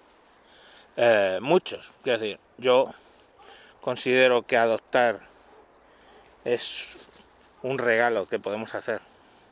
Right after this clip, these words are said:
a críos. Eh, y cuidar los niños que, que otros han rechazado, pues es un gran gesto,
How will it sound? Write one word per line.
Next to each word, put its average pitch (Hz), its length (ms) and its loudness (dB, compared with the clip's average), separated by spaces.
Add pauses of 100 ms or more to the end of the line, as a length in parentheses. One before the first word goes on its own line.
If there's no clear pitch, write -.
(680)
a 107 80 -2
críos. 117 540 -6 (1700)
Eh, 101 580 -2 (1500)
y 117 100 -6
cuidar 123 400 4
los 143 160 4
niños 139 320 -2
que, 117 520 0 (520)
que 117 140 -2
otros 143 260 -2
han 143 160 -2
rechazado, 131 760 -2 (1500)
pues 95 840 -8
es 110 840 0 (2250)
un 107 800 0
gran 110 240 0
gesto, - 380 -10